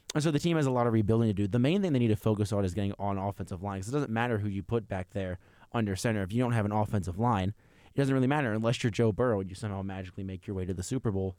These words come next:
despite getting sacked over twenty times in the off-, uh, in the playoffs. So I think the Bengals will be back. I don't know if they're gonna be back next year. They have a lot of, they have a lot of cap space this offseason. They have a lot of things they can do.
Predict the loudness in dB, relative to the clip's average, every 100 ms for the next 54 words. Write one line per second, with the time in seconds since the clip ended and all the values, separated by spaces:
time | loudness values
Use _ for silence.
0 | -12 -10 -8 -8 -8 -6 -4 -4 -6 -8
1 | -8 -8 -6 -6 -4 -6 -6 -6 -6 -6
2 | -8 -8 -6 -6 -6 -8 -6 -4 -4 -4
3 | -8 -14 _ _ _ _ _ _ -10 0
4 | 4 4 0 _ _ _ -2 0 2 0
5 | 2 4 4 2 0 2 2 2 0 -2
6 | -4 -4 -2 -2 -2 -4 -4 -4 -4 -4
7 | -4 -6 -6 -2 0 2 0 0 0 0
8 | 2 2 2 0 -8 -6 -2 -2 -4 -12
9 | -20 _ _ _ _ _ _ _ _ _
10 | _ 0 2 4 4 2 0 -4 -4 -8
11 | -8 -8 -12 -12 -8 -4 -4 -4 -4 -4
12 | -2 -2 -2 -2 -2 -4 -8 -6 -6 -8
13 | -8 -10 -10